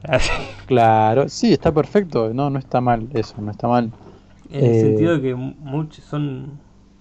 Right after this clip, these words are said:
Speaker 1: es mu-, voy a decir muy estereotipado esto. No encajo con la sensibilidad de las mujeres hasta en algún punto.
Speaker 2: Hmm.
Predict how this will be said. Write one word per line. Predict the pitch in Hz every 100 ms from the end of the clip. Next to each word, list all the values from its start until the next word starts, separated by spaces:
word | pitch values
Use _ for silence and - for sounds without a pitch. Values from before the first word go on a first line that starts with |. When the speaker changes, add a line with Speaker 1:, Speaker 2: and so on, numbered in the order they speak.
| _ _ _ _ _ _ - - - -
Speaker 1:
es | 160
mu-, | 151 143 135
voy | 160
a |
decir | 151 151
muy | 147
estereotipado | 143 - 131 120 120 135 123
esto. | 120 - - - - - _ - - - - -
No | 160 170
encajo | 165 165 156 160
con | 143
la | 139
sensibilidad | 131 143 135 - 135 135 143 131
de | 120
las | 127 120 - - - -
mujeres | 143 - 131 123 -
hasta | 143 135
en | 127
algún | 127 131
punto. | 131 123 131 123 - - - - -
Speaker 2:
Hmm. | 120